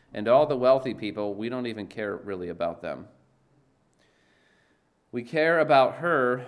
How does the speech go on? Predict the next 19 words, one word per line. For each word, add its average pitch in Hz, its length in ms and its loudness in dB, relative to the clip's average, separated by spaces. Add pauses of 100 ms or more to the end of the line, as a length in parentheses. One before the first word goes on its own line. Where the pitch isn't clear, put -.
because 131 840 -2 (920)
what 147 240 0
you 170 120 -2
have 160 220 4
left 143 280 2
over 156 280 -2
after 165 300 0
you 170 80 -8
give 180 340 -6 (720)
is 107 180 -14
what 110 220 -6
God 92 260 -10
sees. - 520 -16 (1040)
How 165 180 6
much 165 380 2
you 190 60 -2
give, 185 580 0
God 131 280 2
sees. 92 580 -10